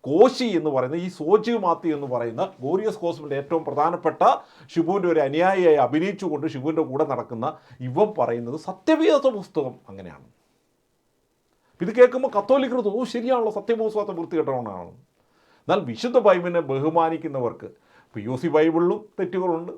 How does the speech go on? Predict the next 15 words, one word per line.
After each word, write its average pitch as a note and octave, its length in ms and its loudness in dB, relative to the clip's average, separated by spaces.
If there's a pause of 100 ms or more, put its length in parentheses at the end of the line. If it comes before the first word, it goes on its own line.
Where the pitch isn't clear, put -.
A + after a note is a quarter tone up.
സത്യവേദ E3+ 420 4
പുസ്തകത്തിലും F3+ 500 -4
തെറ്റുകളുണ്ട്, E3 520 -4
ട്രാൻസ്ലേഷൻ C#3+ 680 -4
മിസ്റ്റേക്കുകൾ G3 440 -4
വന്നു, D#3+ 200 2
എല്ലാ A#2 300 4
ബൈബിളിലും F3 600 0 (460)
കുറേയൊക്കെ E3+ 340 2
പല D#3+ 220 2
തെറ്റുകളും F3 420 -2
വന്നിട്ടുണ്ട്. D3+ 400 -4
അപ്പം - 1300 -18
ബൈബിളിന് F#3+ 600 0
ബാക്കി F3+ 640 2